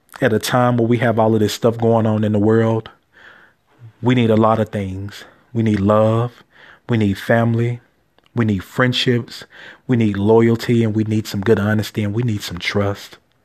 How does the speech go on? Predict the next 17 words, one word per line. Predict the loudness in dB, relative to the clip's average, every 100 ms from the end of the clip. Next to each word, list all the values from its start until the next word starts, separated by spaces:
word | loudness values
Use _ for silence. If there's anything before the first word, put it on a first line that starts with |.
| _ _ _ _ _ _ _ _ _
We | -2 0
need | 0 0
to | 0
know | 0 2
that | 0
the | -2
people | -2 -2 0
that | -2 0
we | 0
are | 0 0
riding | 0 0 0 -4
for | -2 -2 -2
are | -4
also | -2 -2 -2 -2
riding | -2 -2 -2 -2 -4
for | -6
us, | -4 -4 -4 -8 -20